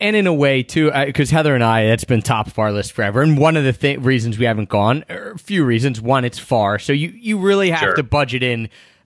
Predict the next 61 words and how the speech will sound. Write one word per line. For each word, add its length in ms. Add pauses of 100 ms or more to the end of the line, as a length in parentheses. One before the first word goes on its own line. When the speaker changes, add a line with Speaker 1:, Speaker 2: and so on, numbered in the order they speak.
(120)
Speaker 1:
uh, 100 (120)
not 260
Speaker 2:
A 40
Speaker 1:
just 180
Speaker 2:
flight. 180
Speaker 1:
money, 320
Speaker 2:
Yeah. 80
Speaker 1:
but 200
time, 580
right? 320
Like, 240
you 140
also 220
have 100
to 80
be 80
like, 260
"All 80
right, 160
well, 80
I'm 80
not 160
gonna 160
go 260
for 300
two 240
weeks. 380
I'm 120
gonna 160
go 220
for 300 (340)
a 100
month 460
or 100
a 40
month 240
and 80
a 40
half 300
to 80
make 160
it 60
worth 240
it." 80
I 140
know 140
not 200
everyone 320
can, 300
but 200 (300)
for 100
you 220
and 80
I 300
who 180
have 160
the 80
ability 300
to 60
do 200
that, 260